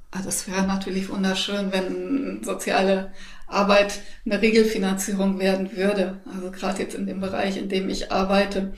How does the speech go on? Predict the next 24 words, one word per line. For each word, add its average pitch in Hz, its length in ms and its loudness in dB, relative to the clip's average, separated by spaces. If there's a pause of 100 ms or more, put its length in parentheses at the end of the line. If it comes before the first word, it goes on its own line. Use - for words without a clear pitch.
(260)
wäre 196 280 6
das 190 320 2
sehr, 208 340 4
sehr 196 240 4
wünschenswert, 196 880 0
wenn, 190 460 0
ähm, 190 440 -4 (340)
man 190 400 -2
wirklich 190 360 2
mit 196 160 -4
einer 190 100 2
klaren 196 300 4
Perspektive 196 760 0
arbeiten 190 640 0 (360)
könnte 208 540 2
und - 260 -8
würde, 214 420 6 (460)
äh, 208 280 2
weil 190 140 4
man 202 200 2
da 196 160 4
einfach, 196 440 -2
ja, 196 300 2
nachhaltiger 190 920 0